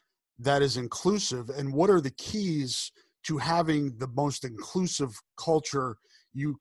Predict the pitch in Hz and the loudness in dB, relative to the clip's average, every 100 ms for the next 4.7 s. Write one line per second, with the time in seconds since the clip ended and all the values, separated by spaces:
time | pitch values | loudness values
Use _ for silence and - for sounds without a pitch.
0 | _ 165 151 147 123 123 208 254 147 107 | _ -4 -4 -4 -4 -2 0 0 -2 -4
1 | - - _ _ 131 135 147 147 - 156 | -14 -18 _ _ -6 -6 -2 -2 -2 -4
2 | 139 139 - 123 139 131 131 127 151 131 | -4 -4 -4 0 0 2 -2 -6 -4 -4
3 | 117 127 131 - 156 147 143 135 - 135 | -4 -8 -10 -6 0 4 4 4 0 0
4 | 127 120 113 110 98 87 | 0 0 -4 -8 -8 -12